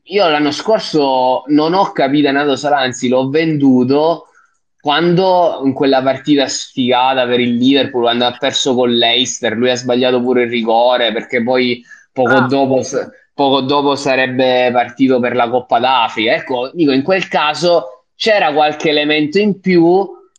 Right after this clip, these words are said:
Speaker 1: però metti che segna il rigore, metti che il Liverpool vuole andare a vincere, fa doppietta, e sono appunto i coin flip, i fifty fifty, queste sliding doors che fanno parte del gioco,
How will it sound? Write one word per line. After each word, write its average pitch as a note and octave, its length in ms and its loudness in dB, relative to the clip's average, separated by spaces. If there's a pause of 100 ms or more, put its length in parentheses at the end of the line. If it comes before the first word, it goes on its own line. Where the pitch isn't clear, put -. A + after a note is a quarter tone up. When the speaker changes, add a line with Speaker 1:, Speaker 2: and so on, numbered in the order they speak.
Speaker 1:
però F#3 240 0
metti A3 380 0
che G#3 100 4
segna G3 440 0
il F3 80 2
rigore, A#2 920 2
metti F3+ 440 -2
che F3 40 2
il F#3 120 0
Liverpool F3 460 2
vuole D#3+ 220 2
andare D#3+ 280 2
a F#3 80 2
vincere, F3+ 600 -2
fa F3 200 2
doppietta, F#3+ 920 0
e F#3+ 180 -2
sono F#3 240 0
appunto C#3+ 420 -2
i B2+ 120 2
coin D#3+ 280 0
flip, F3+ 500 -6 (220)
i C3 300 0
fifty D#3 400 -8
fifty, E3+ 680 -4
queste C#3 320 0
sliding D#3 480 0
doors D3+ 520 0
che A#2+ 400 2
fanno A#2+ 360 -4
parte A#2 300 -4
del A2 200 -2
gioco, G#2+ 840 -2